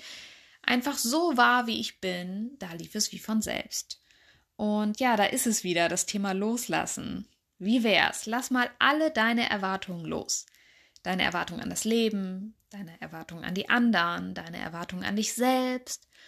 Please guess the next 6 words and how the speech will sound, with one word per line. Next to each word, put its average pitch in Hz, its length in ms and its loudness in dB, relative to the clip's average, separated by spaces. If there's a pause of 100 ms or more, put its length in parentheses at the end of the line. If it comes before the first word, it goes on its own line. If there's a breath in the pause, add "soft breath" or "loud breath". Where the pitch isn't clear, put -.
(200 soft breath)
Und 220 220 0
dann 294 400 2
schau 240 240 0
mal, 196 180 0
was 196 140 -4
passiert. - 760 -4